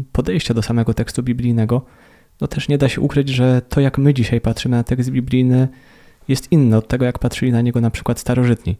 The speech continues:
Dzisiaj też korzystamy z egzegezy, również egzegezy krytycznej, lektury historycznej tekstów.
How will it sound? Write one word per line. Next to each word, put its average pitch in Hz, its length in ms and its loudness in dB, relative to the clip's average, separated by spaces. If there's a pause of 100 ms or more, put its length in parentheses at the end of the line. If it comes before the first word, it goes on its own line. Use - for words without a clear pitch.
(160)
Dzisiaj 113 260 -2
też 110 160 -4
korzystamy 104 840 -2
z - 160 -16
egzegezy, 113 640 2
również 104 500 -2
egzegezy 113 420 0
krytycznej, 110 540 0 (420)
lektury 113 320 -2
historycznej 127 540 -2
tekstów. - 440 -4